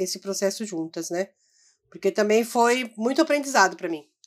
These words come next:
Então, esse caso é um caso muito bacana, né? Que de uma situação de extrema violência aí, chamada rebelião, a escola topa, é, passar por um processo formativo de um ano.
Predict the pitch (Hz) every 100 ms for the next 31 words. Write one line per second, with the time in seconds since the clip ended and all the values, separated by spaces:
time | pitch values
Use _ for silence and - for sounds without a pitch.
0 | _ _ _ _ _ _ _ _ _ -
1 | 220 214 269 240 247 262 262 247 247 247
2 | 262 302 330 240 196 190 202 208 196 214
3 | 220 220 214 208 196 208 196 190 - _
4 | _ - - _ _ 175 180 - 214 233
5 | 254 220 208 190 196 208 190 185 196 185
6 | 185 180 185 196 202 196 226 277 269 220
7 | 220 - 220 226 240 - 220 226 233 285
8 | 285 _ _ _ _ _ _ 180 180 175
9 | 175 175 208 202 208 214 214 220 214 208
10 | 202 214 208 226 - 196 214 220 247 208
11 | 233 285 220 226 254 294